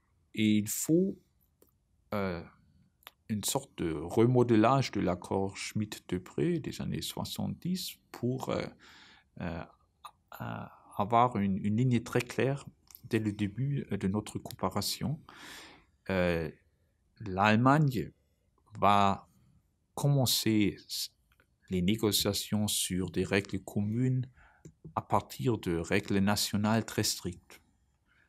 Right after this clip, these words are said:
Mais on sait très bien que il peut, pourrait être, qu'il doit y avoir des compromis. Mais il faut que, euh, nos partenaires savent, et c'est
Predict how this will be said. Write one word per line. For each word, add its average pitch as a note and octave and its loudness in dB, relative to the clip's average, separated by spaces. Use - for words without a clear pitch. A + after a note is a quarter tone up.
Mais D#2 -8
on D#2+ -10
sait - -4
très G#2 -4
bien C3+ 0
que F2+ -2
il G#2+ -10
peut, - -4
pourrait G2+ 2
être, - -6
qu'il G2+ -6
doit G2 4
y G#2+ 6
avoir G#2 6
des F#2 -4
compromis. B2 -2
Mais F#2 2
il F#2 -2
faut C3+ -2
que, A2 2
euh, F2 0
nos F#2+ 2
partenaires B2 0
savent, A#3 -2
et F2 -4
c'est F#2 2